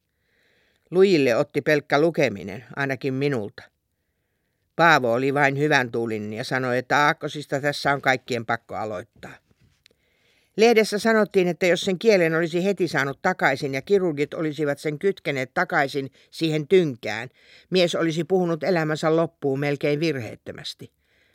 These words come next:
Mutta kun palasta ei palautettu, niin mökellyksiksi se puhe jää loppuiäksi, vaikka siitä jonkun selvän saisikin.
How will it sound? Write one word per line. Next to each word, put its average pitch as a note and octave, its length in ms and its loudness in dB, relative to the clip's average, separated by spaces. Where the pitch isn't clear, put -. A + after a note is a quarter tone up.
Mutta E3 200 -2
kun E3 160 -2
palasta F3+ 480 4
ei D#3+ 160 4
palautettu, D3 840 0
niin D3+ 140 0
mökellyksiksi C#3+ 800 0
se C#3+ 120 -2
puhe E3+ 320 2
jää D#3+ 280 2
loppuiäksi, D3+ 800 -2
vaikka C#3+ 240 2
siitä C#3 260 0
jonkun C3+ 320 -2
selvän B2 400 -2
saisikin. A2 600 -4